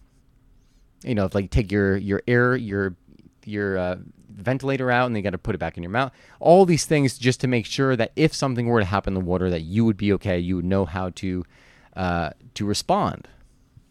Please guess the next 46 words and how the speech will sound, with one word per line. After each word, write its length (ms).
The 120
night 260
before 580
I 100
was 200
gonna 200
do 120
the 140
dive, 420
I 60
started 260
freaking 480
out. 140
I 40
was 120
going, 340
"What 160
if 100
something 280
happens? 420
What 220
if, 160
uh, 60
you 100
know, 160
I 40
don't 140
get 140
the 60
mask 340
on? 160
What 120
if 120
I, 260
uh, 240
you 100
know, 80
<laughs> 240
yeah, 300
what 180
if 120
I 80
can't 260
get 100
it 80
on? 300